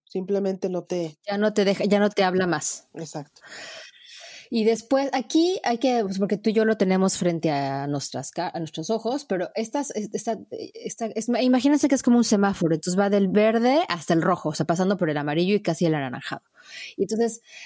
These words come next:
Speaker 2: las bromas hirientes, chantajear, mentir, engañar, ignorar o hacer la ley del hielo están en el verde y se, se identifican como ten cuidado,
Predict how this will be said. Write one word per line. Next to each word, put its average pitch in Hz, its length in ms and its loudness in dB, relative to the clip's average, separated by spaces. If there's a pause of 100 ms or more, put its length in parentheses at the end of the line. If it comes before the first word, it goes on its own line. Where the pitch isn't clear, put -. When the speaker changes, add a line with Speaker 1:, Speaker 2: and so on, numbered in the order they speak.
(100)
Speaker 2:
las 226 280 2
bromas 277 380 0
hirientes, 214 580 0
chantajear, 196 920 -4
mentir, 196 540 -2
engañar, 185 680 -2
ignorar 185 680 -2 (500)
o 180 120 0
hacer 190 260 -4
la 202 120 2
ley 202 180 0
del 190 200 0
hielo 196 460 -2 (240)
están 202 480 -4 (100)
en 180 160 0
el 170 160 2
verde 208 640 0
y 180 420 0
se, 170 560 0 (500)
se - 200 -2
identifican 175 720 0
como 175 320 -2
ten 226 220 2
cuidado, 226 760 0